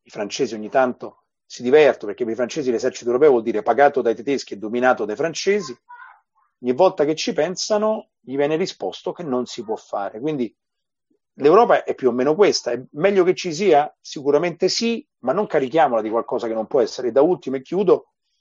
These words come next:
a me fa molto sorridere quando gli italiani scoprono che gli altri europei non ci vogliono. Questa è una cosa che a me fa perdere, vuol dire proprio non essere mai usciti di casa, cioè proprio noi l'ultima volta che siamo usciti di casa era un centinaio d'anni fa, perché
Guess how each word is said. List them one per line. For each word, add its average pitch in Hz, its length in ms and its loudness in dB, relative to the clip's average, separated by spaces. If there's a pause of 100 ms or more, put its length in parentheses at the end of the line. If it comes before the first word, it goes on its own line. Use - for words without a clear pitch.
(800)
a - 80 -12
me 156 160 0
fa 139 120 2
molto 151 300 -2
sorridere 135 460 2
quando 127 260 -2
gli 120 80 -2
italiani 135 340 0
scoprono 127 680 0
che - 140 -14
gli 131 120 2
altri 147 260 2
europei 127 380 2
non 117 120 -8
ci - 180 -12
vogliono. 80 540 -14 (200)
Questa 147 240 -8
è 123 40 -4
una 113 80 -4
cosa 131 240 -2
che 110 60 -6
a 113 40 -6
me 123 120 -2
fa 110 160 -12
perdere, 101 600 -8 (200)
vuol 147 120 -6
dire 143 80 4
proprio 160 200 2
non 151 100 0
essere 143 280 0
mai 147 120 2
usciti 131 360 -4
di 110 100 -6
casa, 104 420 0
cioè - 180 -16
proprio 127 220 -4
noi 143 280 -2 (440)
l'ultima 143 260 -2
volta 151 140 0
che - 60 -10
siamo 135 140 -6
usciti 143 260 -8
di 165 80 -4
casa 131 300 4
era 101 260 -2 (580)
un 117 140 -16
centinaio 127 500 0
d'anni 117 260 0
fa, 143 280 2
perché - 460 -12